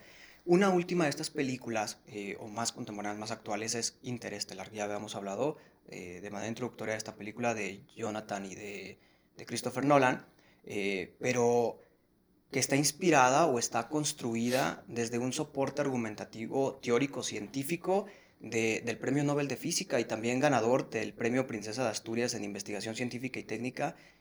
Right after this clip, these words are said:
que es el, eh, científico investigador Kip Thorne, ¿no? Sobre Interestelar,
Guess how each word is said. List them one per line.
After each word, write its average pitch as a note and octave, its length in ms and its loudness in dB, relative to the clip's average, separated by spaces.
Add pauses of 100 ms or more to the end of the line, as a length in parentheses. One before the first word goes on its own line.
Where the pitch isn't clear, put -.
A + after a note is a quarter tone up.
que A#2 100 2
es A2+ 120 4
el, A#2+ 280 2
eh, G2 320 -6
científico A#2 460 -6
investigador G#2+ 580 -2
Kip - 260 -6
Thorne, G#3 280 -2 (720)
¿no? D#3 200 -4 (280)
Sobre D3+ 320 8
Interestelar, E3+ 760 4